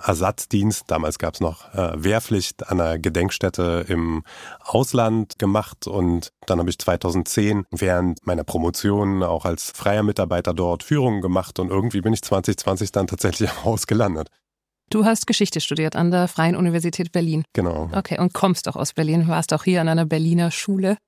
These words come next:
Speaker 1: Genau, ich bin in, äh, Berlin geboren, vom Kindergarten bis zur Universität, bis zum Beruf immer in Berlin gewesen mit einer kurzen Unterbrechung.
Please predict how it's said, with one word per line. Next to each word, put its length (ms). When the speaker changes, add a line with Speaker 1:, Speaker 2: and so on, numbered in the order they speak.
Speaker 1:
Genau, 400
ich 320
bin 160
in, 380
äh, 200
Berlin 300
geboren, 800
vom 400
Kindergarten 720
bis 200
zur 380
Universität, 840
bis 240
zum 300
Beruf 500
immer 220
in 140
Berlin 280
gewesen 420
mit 180
einer 100
kurzen 380
Unterbrechung. 640